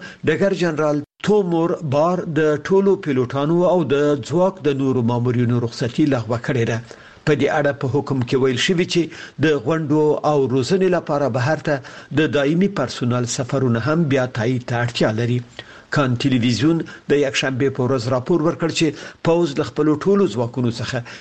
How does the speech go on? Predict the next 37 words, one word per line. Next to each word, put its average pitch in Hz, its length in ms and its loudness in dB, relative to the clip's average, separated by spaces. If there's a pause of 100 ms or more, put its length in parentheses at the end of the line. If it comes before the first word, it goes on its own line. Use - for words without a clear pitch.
(100)
چې 165 300 2
ګرجستان 139 640 0
او 131 100 0 (160)
آذربایجان 123 760 0
جمهوریتونو 123 580 2 (100)
ته 143 120 2
په 127 240 -2
سفر 123 380 -4
تللي 170 300 2
دي، 170 100 2 (400)
غوښتنه 175 500 0
کړې 170 240 0
چې 151 100 -2 (380)
ژر 196 180 2 (120)
تر 120 160 -2
ژره 143 180 0 (120)
اسرائیل 120 440 -2
ته 120 160 -2
بیرته 127 300 -2
ورشي، 156 320 0 (400)
ځکه 170 240 2
چې - 80 0 (180)
دا 131 160 2
هیوادونه 123 640 2
ممکن 139 340 -2 (300)
د 110 160 0
حماس 127 420 0
د 120 160 0
سیاسي 135 380 0
دفتر 123 400 -2
د 120 80 0
وژل 127 320 0
شوي 175 200 0 (120)
مشر 117 260 -4 (380)
اسماعیل 123 500 -2
هنیه 127 480 0
د - 0 -